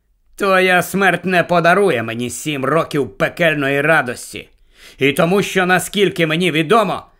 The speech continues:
ти не зробив мені нічого такого,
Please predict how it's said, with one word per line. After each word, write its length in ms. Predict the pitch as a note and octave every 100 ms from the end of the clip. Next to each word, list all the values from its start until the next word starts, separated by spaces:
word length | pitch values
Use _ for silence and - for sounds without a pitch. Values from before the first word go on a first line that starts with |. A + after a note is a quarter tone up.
| _ _ _ _ _
ти 500 | G#3 G3+ G#3 F#3+ E3+ _ _ _
не 200 | A#3 G#3+
зробив 440 | E3+ G#3+ G3 A3 F#3
мені 280 | F3 G3
нічого 480 | F3+ F3 G3 F#3+ D#3+
такого, 600 | - E3+ - G#3+ D#3+ -